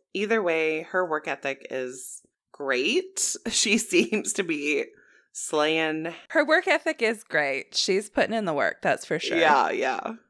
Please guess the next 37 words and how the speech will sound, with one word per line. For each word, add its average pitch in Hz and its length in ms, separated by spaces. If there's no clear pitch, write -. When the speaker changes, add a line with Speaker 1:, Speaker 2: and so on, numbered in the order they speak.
Speaker 1:
yeah. - 320
<gasps> - 0
I, 196 180
you 220 420
know 185 80
what 202 100
I 214 120
did 139 440
love 85 460
is 147 320
Brynn 160 340
and 170 100
Sai's 139 360
relationship 151 920
and 139 380
the 135 80
Brynsgiving. 185 880
Speaker 2:
Yeah. 143 500
Speaker 1:
I 185 220
thought 156 260
that 131 100
was, - 200
like, 123 200
such - 300
a 139 40
sweet 131 300
gesture 131 500
from 127 240
Sai. 135 560
And 143 640
seeing 370 560
Sai 135 340
being, 143 280
like, 135 180
warm 208 540
with 190 260
Brynn, 170 400